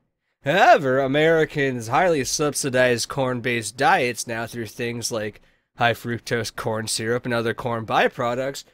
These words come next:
we also possess that, even though we don't really eat that much corn products that we can think of. Not many people cons-, consume, consume corn daily. Not many people have tortillas daily. However, we all are still corn people by that definition.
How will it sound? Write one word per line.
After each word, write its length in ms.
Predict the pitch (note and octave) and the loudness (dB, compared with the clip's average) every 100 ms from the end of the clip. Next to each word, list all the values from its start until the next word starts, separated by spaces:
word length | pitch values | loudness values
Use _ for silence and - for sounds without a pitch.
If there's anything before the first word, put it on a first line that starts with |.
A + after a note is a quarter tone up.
| _ - | _ -8
we 200 | A3+ A3+ | -2 2
also 400 | G#3+ A3+ - G#3+ | 2 2 0 -4
possess 600 | - E3+ B2 E3+ F3+ - | -2 -4 0 0 0 0
that, 260 | A3+ A3 | 2 2
even 220 | F3 A#3+ | 0 0
though 120 | A3+ A3 | 2 2
we 120 | G3+ | 2
don't 380 | E3 G3 G#3 - | 2 2 0 -8
really 500 | B2 B2 G#3 G3 F#3 | -8 -2 0 0 -2
eat 340 | C#3+ E3 F#3+ C#3+ | -6 -10 -8 -2
that 260 | C#3 C#3+ | 0 2
much 320 | C3+ C3+ - | 0 -2 -4
corn 360 | - D#3 A3+ A#3 | -8 -2 -2 -2
products 600 | C#3 A2+ G2+ - - - | -6 -10 -10 -16 -18 -10
that 220 | C#3+ C3 | -6 -6
we 120 | C3 | -8
can 220 | B2+ D3 C3+ | -8 -8 -6
think 260 | B3 C4 | -6 -6
of. 200 | - G#2 | -12 -8
Not 200 | A#2+ C3 | -4 -2
many 160 | C#3 D3 | -2 -6
people 280 | C#3+ D3 C3+ | -6 -10 -10
cons-, 240 | D3 C3 | -12 -12
consume, 420 | - C#3+ C#3 C#3 | -8 -6 -4 -6
consume 500 | - D3 - C#3+ C#3 B2 | -8 -6 -2 -2 -4 -6
corn 380 | - A#2 A#2 | -6 -6 -6
daily. 480 | G#2+ A#2 B2+ C3+ E3+ _ _ _ - | -4 -4 -4 -4 -8 _ _ _ -4
Not 140 | A#2+ | -2
many 180 | A#2+ B2+ | 0 -2
people 320 | B2 B2 D3 | -4 -4 0
have 200 | C#3+ C#3+ | 2 0
tortillas 640 | - D#3+ D3 G#3 C4 D#3 G#2 | 0 0 0 -2 0 -2 -4
daily. 480 | G#2 G2+ E2+ - - _ _ | -8 -8 -12 -18 -20 _ _
However, 460 | F3+ A3+ D4 C4 A#3+ | 2 4 4 2 0
we 180 | A3+ G3+ | 2 4
all 300 | G3 G3+ F#3 | 4 4 4
are 240 | F#3 E3+ | 4 2
still 600 | - - E3 E3+ E3+ D3+ | -2 0 2 4 4 2
corn 460 | - D3 D3+ D3 A2+ | -2 -2 0 0 -4
people 560 | A#2 G#2+ G#2+ D#2 F#2+ - | -8 -10 -12 -14 -14 -6
by 180 | B2+ B2+ | -2 2
that 300 | C3+ C#3 C3 | 2 2 0
definition. 720 | C3 B2 A2 G2 - - | -2 -2 -8 -8 -12 -16